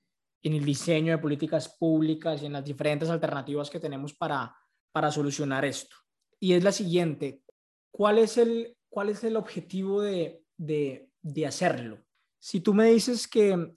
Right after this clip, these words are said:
que el objetivo es ampliar la libertad de las mujeres,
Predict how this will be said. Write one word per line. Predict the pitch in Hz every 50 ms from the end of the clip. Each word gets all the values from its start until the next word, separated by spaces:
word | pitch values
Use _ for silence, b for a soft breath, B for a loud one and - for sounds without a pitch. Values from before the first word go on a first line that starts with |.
| _
que | - 190
el | 185 185
objetivo | 160 175 170 170 185 185 190 196 208
es | 214 214 214 208 208 - - - _ _ _ _ _ _ _ _ _ _ _ _ _ _ _ _ _ _ _ _ _ _ _ _ _ _ _ _ -
ampliar | 170 175 156 180 170 170 170
la | 180 196 202
libertad | 190 165 147 - 147 147
de | 151 160
las | 175 175
mujeres, | 165 151 151 139 123 127 135 - - - _